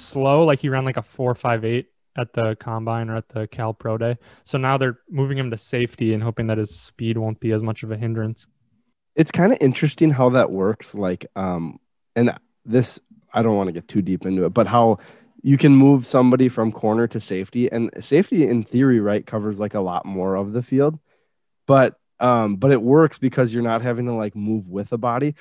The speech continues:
Speaker 2: So that's why it's, like, funny that the open end speed matters so much, because a lot of cornerbacks, I feel like the biggest problem is shadowing receivers.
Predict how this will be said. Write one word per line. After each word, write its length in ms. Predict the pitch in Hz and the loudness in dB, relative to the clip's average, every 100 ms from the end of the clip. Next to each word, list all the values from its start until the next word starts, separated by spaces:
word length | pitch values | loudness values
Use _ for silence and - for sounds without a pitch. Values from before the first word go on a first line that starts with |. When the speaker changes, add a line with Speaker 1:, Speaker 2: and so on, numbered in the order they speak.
| _ | _
Speaker 2:
So 140 | - 135 | -4 0
that's 180 | 160 | 2
why 140 | 196 208 | 2 0
it's, 100 | 202 | -2
like, 140 | 165 | -6
funny 320 | - 117 127 | -4 -2 -2
that 220 | 139 127 110 | -2 -4 -6
the 120 | - | -4
open 280 | 117 120 135 | -4 -2 -4
end 300 | - 120 120 | -4 -4 -4
speed 420 | - - 107 113 | -8 -6 -6 -4
matters 440 | 107 95 95 107 - | -6 -6 -6 -8 -8
so 240 | - 104 | -8 -8
much, 480 | 95 85 117 - - _ _ _ - | -8 -10 -12 -16 -20 _ _ _ -8
because 260 | 135 160 | 0 2
a 60 | 143 | 2
lot 240 | 131 185 | 0 0
of 100 | 180 | -2
cornerbacks, 760 | - 123 123 131 139 151 - - _ _ _ _ _ _ _ _ - | -4 -4 -2 0 -2 -4 -10 -20 _ _ _ _ _ _ _ _ -4
I 120 | 131 | -2
feel 200 | - 165 | 2 4
like 180 | 156 120 | 2 0
the 100 | 127 | 0
biggest 320 | 156 170 - | 0 0 -2
problem 320 | 131 123 117 | 0 0 -2
is 80 | 110 | -6
shadowing 500 | - 107 107 113 110 | -6 -4 -2 -4 -4
receivers. 720 | 98 - 98 104 135 151 - | -8 -8 -8 -4 -4 -6 -14